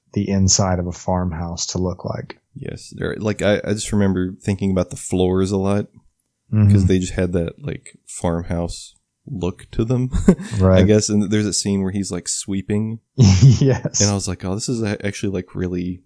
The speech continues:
Speaker 2: nice and pleasing right now to just watch him sweep this floor."
Speaker 1: <laughs> Right.
Speaker 2: Um,
Speaker 1: Such a strange detail to include, but it, it really puts you there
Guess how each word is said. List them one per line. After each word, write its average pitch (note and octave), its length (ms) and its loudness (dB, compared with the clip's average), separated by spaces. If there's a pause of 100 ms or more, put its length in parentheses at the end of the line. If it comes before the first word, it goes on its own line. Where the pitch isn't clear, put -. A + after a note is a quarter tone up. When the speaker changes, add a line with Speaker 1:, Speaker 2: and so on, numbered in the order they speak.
(160)
Speaker 2:
nice F2+ 640 -8 (160)
and G2+ 160 -6
pleasing F#2+ 580 -4 (160)
right G2 240 -2
now G2 320 -4
to G#2+ 80 -6
just F#2+ 140 -8
watch F#2+ 240 -6
him F#2+ 100 -4
sweep G2 360 -8
this - 160 -8
floor." G2+ 340 -8 (320)
Speaker 1:
<laughs> B2+ 400 0
Right. B2+ 320 0 (200)
Speaker 2:
Um, G2+ 460 -6
Speaker 1:
Such D3 320 0
a D3 60 4
strange A#2 580 -2
detail G#2 720 -2 (300)
to G#2+ 240 2
include, F#2+ 680 -2
but G2 140 0
it, F#2+ 200 -2 (560)
it G#2+ 180 -2
really A#2+ 320 4
puts - 440 -4
you G#2 120 2
there F#2+ 500 -2